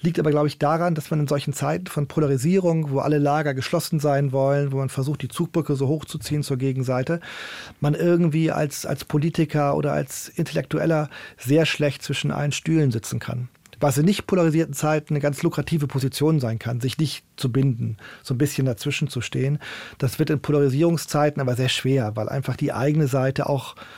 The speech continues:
Disziplin einfordert, Geschlossenheit einfordert. Und es sehr schwierig wird dann in solch polarisierten Zeiten,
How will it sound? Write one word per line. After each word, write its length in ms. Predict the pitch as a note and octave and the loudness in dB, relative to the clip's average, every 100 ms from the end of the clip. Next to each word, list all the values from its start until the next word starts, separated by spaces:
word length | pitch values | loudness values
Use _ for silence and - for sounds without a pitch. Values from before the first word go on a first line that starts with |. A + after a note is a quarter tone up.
| - | -4
Disziplin 640 | - - D3+ C#3 D3+ D3 C#3 | -2 0 0 0 0 2 0
einfordert, 880 | C3 B2 - B2 B2 B2 B2 - | -4 -4 -2 -2 0 -2 -4 -6
Geschlossenheit 720 | - C3 E3 D3+ C#3+ C3 B2+ B2 | -2 0 2 2 2 0 0 -2
einfordert. 640 | B2 B2+ - C3 C#3+ D3 - - - - - - | -4 -4 -4 -2 -2 -4 -8 -14 -12 -14 -18 -2
Und 180 | D#3+ C#3 | 0 0
es 100 | C#3 | 2
sehr 160 | E3 | 2
schwierig 460 | D#3+ D#3 F#3 G3 - | 4 2 2 2 0
wird 180 | E3 D#3 | -2 0
dann 160 | D3 | 0
in 100 | D#3 | 0
solch 260 | C#3+ D3 - | 0 -2 -2
polarisierten 440 | E3 D3+ D3 C#3+ | 0 2 2 -2
Zeiten, 480 | - C#3+ D#3 E3+ F#3+ | 0 0 2 2 -2